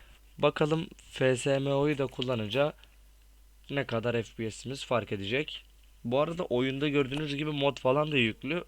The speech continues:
Orijinal Satsuma değil zaten. Lada modu kurulu.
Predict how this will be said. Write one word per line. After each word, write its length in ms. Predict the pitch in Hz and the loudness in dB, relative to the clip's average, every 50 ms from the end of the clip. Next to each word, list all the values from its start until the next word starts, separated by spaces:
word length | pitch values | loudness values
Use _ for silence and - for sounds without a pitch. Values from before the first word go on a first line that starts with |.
| - - | -8 -4
Orijinal 440 | - 113 117 110 107 117 127 127 120 | -2 -2 0 -2 -2 -2 0 -2 0
Satsuma 480 | 113 - 127 117 - - - 123 123 123 | 0 -2 -2 -4 -4 -4 -4 -4 -2 0
değil 160 | 135 135 123 | 2 2 2
zaten. 420 | 98 110 110 107 143 156 156 139 | 2 0 0 0 -2 -4 -4 -2
Lada 200 | 127 120 113 117 | -2 0 0 0
modu 260 | 113 117 117 110 127 | 0 0 0 0 -2
kurulu. 480 | 120 - 117 107 104 104 131 160 190 202 | -2 0 0 0 0 0 0 -2 -2 -4